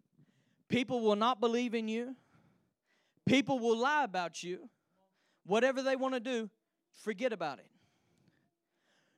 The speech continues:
It's not your, you listen, you can't stop them from doing it. But what you can stop yourself from doing is becoming offended. Because the moment you become offended, your faith begins to shut down.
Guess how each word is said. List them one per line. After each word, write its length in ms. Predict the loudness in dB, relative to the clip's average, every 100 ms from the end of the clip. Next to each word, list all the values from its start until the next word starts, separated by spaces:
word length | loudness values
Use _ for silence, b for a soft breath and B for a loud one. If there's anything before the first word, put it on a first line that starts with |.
| _ _ -4
It's 280 | -2 -2 0
not 300 | 2 2 2
your, 260 | 2 2 0
you 200 | -2 0
listen, 360 | 0 0 -2 -2
you 160 | -2
can't 300 | 0 -2 -4
stop 400 | -8 -6 -4 -4
them 160 | -6 -12
from 200 | -12 -10
doing 260 | -8 -8 -12
it. 80 | _ _ _ _ _ _ _ _ _ _ _ 2
But 140 | 2
what 300 | 6 4 6
you 220 | 2 2
can 200 | 2 0
stop 380 | -2 0 0 2
yourself 420 | 0 2 2 0
from 200 | 0 0
doing 340 | 2 4 4 0
is 180 | -4 -6
becoming 540 | -6 -4 -2 -2 -2
offended. 480 | -4 -6 -10 -10 -12 -20 _ _ _ _ b b b b
Because 520 | 4 6 8 8 8
the 120 | 6
moment 580 | 6 6 8 8 8 2
you 200 | 6 6
become 480 | 6 2 4 4 8
offended, 600 | 6 6 4 6 6 6 B
your 320 | 2 8 8 8
faith 500 | 8 8 8 4 -4
begins 420 | -6 -4 -8 -10
to 100 | -12
shut 340 | 2 6 6
down. 300 | 6 0 0